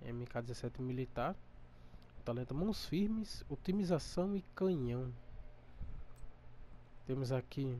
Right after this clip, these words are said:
uma luva da Petrov, né? Luva de batalhas. Grupo de defesa Petrov. Com cinco dano de pistola, dois dano de rifle, zero ponto cinco de chance e com talento capacitivo.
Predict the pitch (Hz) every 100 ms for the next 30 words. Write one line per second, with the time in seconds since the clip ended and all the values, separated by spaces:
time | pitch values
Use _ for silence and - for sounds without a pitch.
0 | 127 131 127 127 151 123 117 - - -
1 | - - - - 131 127 123 147 160 156
2 | 135 127 127 120 117 - 120 170 165 -
3 | - - - - - - - - - 143
4 | 135 139 127 117 127 120 127 120 - 143
5 | 165 180 - - - - - - - -
6 | 151 147 - 220 175 147 139 127 120 -
7 | 139 151 165 156 - - - - 139 185
8 | 180 135 127 120 117 139 - 135 143 -
9 | 135 139 170 - 160 - 156 - 127 123
10 | - 131 143 - - 160 - - 135 127
11 | 131 - 135 131 127 - 110 117